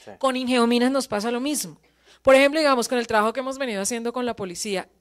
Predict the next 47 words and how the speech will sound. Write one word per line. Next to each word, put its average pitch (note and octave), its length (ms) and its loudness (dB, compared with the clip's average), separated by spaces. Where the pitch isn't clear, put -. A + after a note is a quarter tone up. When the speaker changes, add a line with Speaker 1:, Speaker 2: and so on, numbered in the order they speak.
Speaker 2:
se B3 120 -6
viene A3+ 140 -4
haciendo C4 240 -4
un B3+ 60 -8
trabajo G#3+ 360 2
de A3 220 0
prevención A3 580 -4
y A3+ 100 -4
un A3 80 -4
trabajo A3 300 4
de A3+ 80 0
atención. F#3 600 -6
Les A#3 220 4
estamos A#3 360 0
dando C#4 220 0
los D4 140 -2
créditos A#3 380 0
a G3+ 140 0
ellos A3+ 240 -2
para G#3+ 300 -4
que G3 80 -20
ellos, G#3+ 260 -8
porque A3+ 220 -2
ellos G#3+ 120 -6
también G#3 240 -6
lo G3 60 -6
hacen A3 160 -8
con G#3+ 160 -12
nosotros. B3 580 -8
Speaker 1:
Ujú. - 280 -20
Speaker 2:
Aquí A3 180 -6
está B3 220 -4
Silvia, C4+ 440 -2
y B3+ 120 -4
con A3 160 4
Silvia, A#3 320 2
por B3+ 80 2
ejemplo, A#3 160 2
digamos, G#3+ 180 -2
el A#3+ 120 2
trabajo G3 200 2
que - 80 -4
hacemos F#3+ 320 -6
con A3+ 120 2
Cruz E3+ 200 -4
Roja. G3+ 340 0
Speaker 1:
Sí. A#2 60 -8